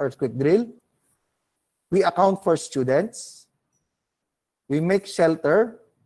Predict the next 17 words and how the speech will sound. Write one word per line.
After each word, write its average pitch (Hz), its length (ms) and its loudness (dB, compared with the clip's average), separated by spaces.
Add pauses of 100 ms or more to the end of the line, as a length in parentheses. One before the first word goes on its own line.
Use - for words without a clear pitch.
(180)
Okay, 160 160 -8
pag, 143 220 -4 (500)
lalo 139 240 2
na 180 160 2
kung 156 180 0 (1000)
unfair, 156 640 0
ano, 139 320 -6 (160)
unfavorable 165 720 2
yung 160 160 2
weather 156 320 4
condition. 151 640 0 (880)
We 202 160 2
provide 208 480 4 (400)
student 202 640 0
care 175 320 0
and 156 160 -12
supervision, 151 800 -6